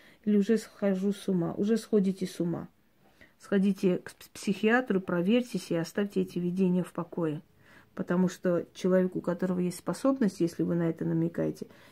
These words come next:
его способности, ну, вот таким сумасшедшим вот типом не приходят к нему. Они приходят совершенно по, по-иному, по иному сценарию. Поэтому вот то, что вы написали, это бред.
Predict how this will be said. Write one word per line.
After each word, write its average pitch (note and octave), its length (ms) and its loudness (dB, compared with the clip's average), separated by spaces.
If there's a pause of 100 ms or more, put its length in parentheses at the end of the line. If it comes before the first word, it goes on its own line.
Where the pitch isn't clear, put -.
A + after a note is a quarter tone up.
(120)
его G3 160 4
способности, G3+ 640 0
ну, F3+ 300 2
вот F#3 380 -2
таким F3 340 -2
сумасшедшим E3 1300 -2
вот E3+ 280 -6
типом F3 400 0
не F3 80 2
приходят F3 520 -4
к - 80 -20
нему. F3 280 -4 (580)
Они F#3+ 200 4
приходят F#3 360 0
совершенно F#3 440 2
по, E3+ 480 -4 (320)
по-иному, F#3+ 560 6
по F3+ 160 2
иному F3+ 380 6
сценарию. D#3+ 680 -2
Поэтому E3 320 -4
вот E3+ 140 -4
то, F3 80 -2
что F3 200 -4
вы F3+ 140 2
написали, G3 500 0
это F#3 220 -2
бред. D#3+ 380 -2